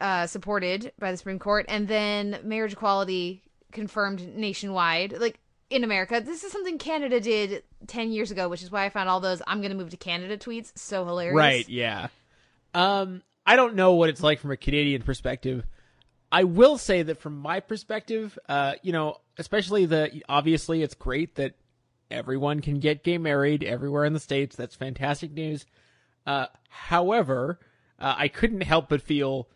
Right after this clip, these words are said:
Speaker 2: that the revelry got to be a bit much in the sense of, like, I really don't wanna get on my ho-, high horse about this, but,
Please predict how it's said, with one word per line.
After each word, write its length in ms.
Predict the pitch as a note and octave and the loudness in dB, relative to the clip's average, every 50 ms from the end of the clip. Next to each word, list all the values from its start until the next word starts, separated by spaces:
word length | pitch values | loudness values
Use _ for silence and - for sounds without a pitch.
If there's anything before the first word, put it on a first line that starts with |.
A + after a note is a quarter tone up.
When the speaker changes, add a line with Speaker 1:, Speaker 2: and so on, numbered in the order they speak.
| _ _ _ - | _ _ _ -8
Speaker 2:
that 300 | A#2+ C3+ C3 B2+ - _ _ _ _ | -2 0 0 0 -2 _ _ _ _
the 140 | - B2 C3+ | -6 -6 -4
revelry 580 | B2+ C#3 C#3+ C#3 C3+ C#3+ C#3+ C3+ C3+ C#3 C3 B2+ | 0 2 2 2 4 2 2 2 0 -2 -2 -2
got 300 | B2 C3+ B2+ C3 - - | -2 -2 -2 -2 -2 -4
to 80 | D3 | -4
be 160 | B2+ C#3 C#3 | -2 0 -2
a 60 | B2+ - | -2 -2
bit 220 | - C#3 - - | -2 -4 -4 -4
much 540 | C3 A#2+ B2+ C#3 C#3+ - - - - - - - _ _ _ _ _ _ _ _ _ _ | -8 -6 -4 -4 -4 -4 -6 -10 -10 -10 -12 -16 _ _ _ _ _ _ _ _ _ _
in 120 | C#3 C#3 | -6 -4
the 80 | C#3 C3 | -4 -4
sense 280 | - C#3+ C#3 C3 - C#3 | -2 -4 -4 -4 -4 -6
of, 80 | B2+ | -4
like, 160 | B2+ C3 A#2+ - C3 | -4 -4 -4 -2 -2
I 80 | C3 | -2
really 240 | C3 B2 B2 B2 A#2+ | -2 -4 -6 -10 -10
don't 100 | A#2 A#2 | -10 -10
wanna 140 | A#2+ A#2+ - | -12 -12 -12
get 100 | - G#2 | -12 -12
on 80 | G#2+ | -12
my 80 | A#2 A#2+ | -12 -12
ho-, 240 | - B2 B2 B2+ - - | -10 -10 -10 -10 -10 -10
high 200 | - A#2 A2+ B2 | -12 -6 -4 -4
horse 260 | B2 A#2 B2 B2 A#2 - | -4 -4 -6 -6 -6 -8
about 180 | B2+ B2 A2+ | -10 -10 -10
this, 160 | - A#2+ A2+ | -10 -10 -12
but, 180 | - - A2 | -10 -10 -12